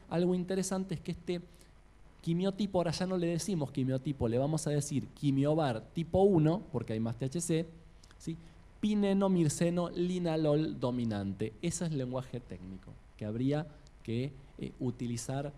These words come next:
en general para poder tener más chances. No estamos todavía en ese, en esa etapa, pero es interesante. Alguien podría pensar, bueno, tengo un aceite,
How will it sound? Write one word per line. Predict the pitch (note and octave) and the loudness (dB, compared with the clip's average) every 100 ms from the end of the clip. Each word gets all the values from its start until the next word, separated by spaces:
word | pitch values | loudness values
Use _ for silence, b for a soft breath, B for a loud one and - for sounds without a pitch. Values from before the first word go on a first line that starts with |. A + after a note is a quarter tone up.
| - | -4
en | D3 | -4
general | G3 G3+ F3+ G3+ - | -2 -2 0 -2 -6
para | G3 F#3+ | -6 -2
poder | - F#3 F#3 | 0 0 -2
tener | E3+ E3 | -4 -2
más | D#3 - | -4 -2
chances. | F3+ C#3+ B2 B2 - | -2 -2 -2 -6 -6
No | F#3+ | -4
estamos | F#3+ G3+ E3 C#3 | -4 -2 -6 -4
todavía | B2 B2 B2+ A#2+ A2+ | -4 -4 -4 -4 -4
en | A#2+ | -6
ese, | - A#2 C3 | -6 -8 -4
en | C3 | -4
esa | E3 | -2
etapa, | E3+ C#3+ D#3 | -4 -4 -2
pero | D#3+ F3 E3+ B B | 0 -2 -4 B B
es | D3+ C#3+ | -4 -2
interesante. | C3+ C3 A#2+ A2+ A#2 A#2 - | 0 0 0 -2 -2 -4 -2
Alguien | F#3+ F3 | 0 2
podría | D#3+ D#3+ D#3+ | 4 4 2
pensar, | D3 D3+ D3 | 0 0 0
bueno, | C3 G#2+ - B B B B B | -2 -2 -10 B B B B B
tengo | F3 F3 E3+ | -2 0 2
un | |
aceite, | D#3 E3+ D#3+ C#3+ E3 | 0 0 -2 0 -4